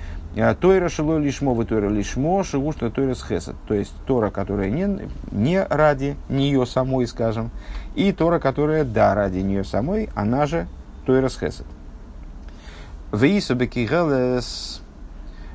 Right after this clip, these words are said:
э, Янкев, э, бекигелес, бекигелес Янкев. И написано в книге Кириллос Янкев,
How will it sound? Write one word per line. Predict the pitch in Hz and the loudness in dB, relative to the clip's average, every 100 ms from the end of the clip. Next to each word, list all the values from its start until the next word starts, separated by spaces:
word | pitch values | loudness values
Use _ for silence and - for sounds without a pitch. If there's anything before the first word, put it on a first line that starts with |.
| - | -2
э, | - 110 | 4 6
Янкев, | 110 139 185 190 180 147 110 110 | 6 4 2 2 0 0 0 -4
э, | - 107 107 107 - | 0 2 2 2 -2
бекигелес, | 113 131 - 120 110 131 147 139 - - - - - | 0 0 0 -2 0 0 0 -2 -6 -14 -14 -16 -8
бекигелес | 110 113 117 107 151 127 - | -2 0 0 0 2 0 -2
Янкев. | 113 104 95 135 156 - - - - - - - - - - - - - - - - - - - - - - - - - | 0 0 0 -4 -4 -6 -14 -14 -16 -14 -14 -14 -14 -14 -14 -14 -14 -14 -14 -14 -16 -14 -16 -16 -18 -16 -16 -14 -10 0
И | 190 | 4
написано | 165 123 101 101 101 | 4 4 2 0 -2
в | |
книге | - 151 131 90 | 0 0 0 0
Кириллос | 104 113 92 - | 2 2 2 -2
Янкев, | 73 78 135 | -4 -4 -6